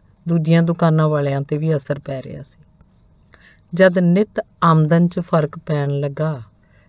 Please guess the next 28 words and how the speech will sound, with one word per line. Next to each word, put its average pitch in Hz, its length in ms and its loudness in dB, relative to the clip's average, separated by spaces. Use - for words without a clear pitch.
ਤਾਂ 190 100 4
ਉਹਨੇ 190 220 4
ਦੂਜੇ 160 320 2
ਦੁਕਾਨਦਾਰਾਂ 151 720 0
ਨਾਲ 143 220 -4
ਰਲ 135 180 -2
ਕੇ 165 160 -6
ਪਿੰਡ 156 300 0
'ਚ 151 140 -4
ਰੌਲਾ 139 320 0
ਪਵਾ 139 280 -4
ਦਿੱਤਾ 160 320 -10
ਕਿ 180 140 0
ਸ਼ਹਿਰ 180 320 4
ਤੋਂ 175 220 -4
ਆਉਂਦੇ 151 280 0
ਰੇਹੜੀਆਂ 165 360 0
ਵਾਲੇ 147 220 2
ਪ੍ਰਵਾਸੀ 147 580 -2
ਮਜ਼ਦੂਰ 143 480 -4
ਗਲੀਆਂ 170 320 4
ਸੜੀਆਂ 151 420 0
ਸਬਜ਼ੀਆਂ 147 600 -2
ਤੇ 165 180 -4
ਖਰਾਬ 143 440 0
ਵਸਤਾਂ 147 380 -2
ਲਿਆ 139 220 -2
ਕੇ 220 240 -6